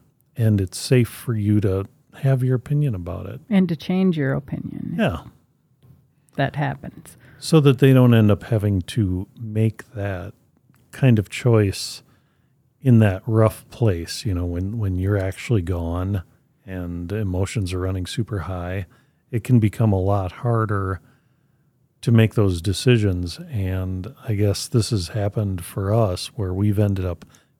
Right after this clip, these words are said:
Speaker 1: keeping, like, a slew of stuff from a relative that, you know, isn't even necessarily the important or arguably even the sentimental stuff,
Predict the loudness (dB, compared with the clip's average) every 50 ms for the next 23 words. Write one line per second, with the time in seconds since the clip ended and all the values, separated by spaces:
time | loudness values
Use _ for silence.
0 | _ -6 -2 -2 0 2 2 0 2 0 -2 -4 -6 -8 -10 -14 -16 _ -4 -4
1 | -4 -2 -4 -6 -8 -12 -10 -4 0 2 4 4 4 4 2 0 -2 -6 -10 -10
2 | -8 -10 -10 -6 -2 -2 -2 -2 -2 -6 -16 -20 _ -20 _ _ _ _ _ _
3 | _ -2 0 0 0 2 2 2 4 4 4 4 2 0 -2 -4 -4 -6 -12 -18
4 | _ _ _ _ _ _ _ _ _ -8 -6 -6 -6 -6 -10 _ _ _ _ _
5 | _ _ _ _ _ _ _ _ _ _ _ _ _ _ _ _ _ _ 0 2
6 | 4 4 2 0 -2 2 4 6 6 8 6 4 4 2 -2 0 2 4 4 6
7 | 4 6 4 4 2 2 0 -4 -4 -2 0 0 0 2 2 2 2 0 0 -2
8 | -2 -6 -10 _ -20 _ _ _ _ _ _ _ -4 -2 -2 -2 -2 -4 -6 -10
9 | -12 -6 -4 -4 -4 -4 -6 -4 -2 -2 -4 -4 -8 -10 -8 -6 -6 -4 -6 -6
10 | -8 -10 -14 _ _ _ _ _ -6 -4 -2 -2 2 2 2 4 4 4 4 4
11 | 2 2 0 -2 -2 -4 -4 -2 0 0 0 0 0 2 4 4 4 4 2 -4
12 | -6 -6 -10 -12 -10 -8 -6 -6 -8 -8 -12 -20